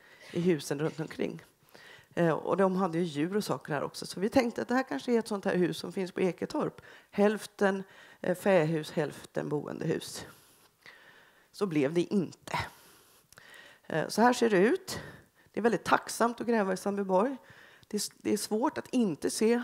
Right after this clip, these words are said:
strukturerna. Ni ser väggarna här. Här är dörren. Här är en liten gränd som går ut i en liten sidoport där. Och här ute har vi gatan. Och här kommer nästa hus,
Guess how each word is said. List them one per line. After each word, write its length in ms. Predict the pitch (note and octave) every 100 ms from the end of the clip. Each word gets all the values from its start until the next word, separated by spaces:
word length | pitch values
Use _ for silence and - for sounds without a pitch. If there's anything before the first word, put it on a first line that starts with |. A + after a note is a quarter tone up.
| -
strukturerna. 760 | - A3 G#3 E3+ F3+ G#3+ B3+ C#4
Ni 80 | G#3
ser 100 | G3
väggarna 360 | F#3+ G3+ G3 G3
här. 220 | A3+ C#4+ - _ _
Här 140 | -
är 40 |
dörren. 420 | G3 F#3+ F#3+ B3+ C#4+ _ _ _ - - -
Här 140 | -
är 40 | A#3
en 80 | G#3
liten 300 | F#3 F3+ D#3 -
gränd 480 | E3 D3 F#3 C4 C#4+
som 220 | - G#3
går 140 | G3+
ut 220 | G3+ F#3 -
i 20 |
en 160 | F#3+
liten 260 | F#3+ F#3 G3
sidoport 560 | - A3 F3 - - -
där. 200 | A#3 C#4+ _ - -
Och 240 | - - B3
här 180 | G#3
ute 280 | F#3+ G3 -
har 80 | E3
vi 80 | D3+
gatan. 680 | D3+ F3+ C#3+ - A3 C#4+ D#4+ - - - _ - - - _ -
Och 80 | -
här 80 | G#3+
kommer 200 | G#3+ G3+
nästa 340 | G#3+ G3+ -
hus, 520 | F3+ F3 E3 - -